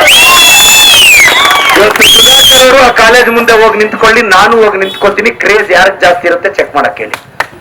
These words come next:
ಇವತ್ತು ಸಿದ್ದರಾಮಯ್ಯ ಸರ್ಕಾರದಲ್ಲಿ ಮೆಡಿಕಲ್ ಕಾಲೇಜ್ ಬಂದ್ರೆ, ಕಾಂಗ್ರೆಸ್ ಸರ್ಕಾರದಲ್ಲಿ ಮೆಡಿಕಲ್ ಕಾಲೇಜ್ ಬಂದಿದ್ದು, ನಾನು ಹೇಳಿ ಬಂದಿದೆ ಮಾಡ್ಲಿ,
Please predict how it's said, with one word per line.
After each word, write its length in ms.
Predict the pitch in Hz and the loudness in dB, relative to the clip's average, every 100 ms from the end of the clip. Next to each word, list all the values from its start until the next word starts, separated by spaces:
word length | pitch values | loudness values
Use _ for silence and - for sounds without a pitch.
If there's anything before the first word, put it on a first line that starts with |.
| - - - - - - 349 - - - - - - - - - - - - - - - | -10 -10 -14 -14 -10 -8 -4 -2 -2 -2 -2 -2 0 0 0 0 -2 -4 -6 -8 -4 0
ಇವತ್ತು 240 | 214 214 214 - | 0 0 0 0
ಸಿದ್ದರಾಮಯ್ಯ 640 | 254 - 302 294 294 277 262 | -2 0 2 2 2 2 2
ಸರ್ಕಾರದಲ್ಲಿ 540 | 262 240 254 240 240 214 | 0 0 0 2 0 0
ಮೆಡಿಕಲ್ 380 | 208 214 226 220 | -2 0 -2 0
ಕಾಲೇಜ್ 380 | 208 196 180 151 | 0 -2 -4 -6
ಬಂದ್ರೆ, 300 | 156 170 135 107 123 - - - - - - - - - - - | -4 -2 -2 -2 -4 -8 -20 -20 -20 -20 -20 -20 -20 -20 -20 -6
ಕಾಂಗ್ರೆಸ್ 520 | 233 285 302 302 - | -2 0 0 -2 0
ಸರ್ಕಾರದಲ್ಲಿ 520 | 254 - 247 240 240 | -2 0 0 2 0
ಮೆಡಿಕಲ್ 360 | 202 190 190 214 | 0 -2 0 -2
ಕಾಲೇಜ್ 260 | 202 180 - | 0 -2 -4
ಬಂದಿದ್ದು, 460 | 160 151 147 - 110 - - - | -8 -8 -8 -10 -16 -18 -14 -4
ನಾನು 160 | - | -2
ಹೇಳಿ 520 | 277 - - - - - | 0 0 0 0 -2 -4
ಬಂದಿದೆ 520 | 165 185 175 165 151 | -6 -4 -2 0 0
ಮಾಡ್ಲಿ, 360 | 147 151 127 | -4 -8 -8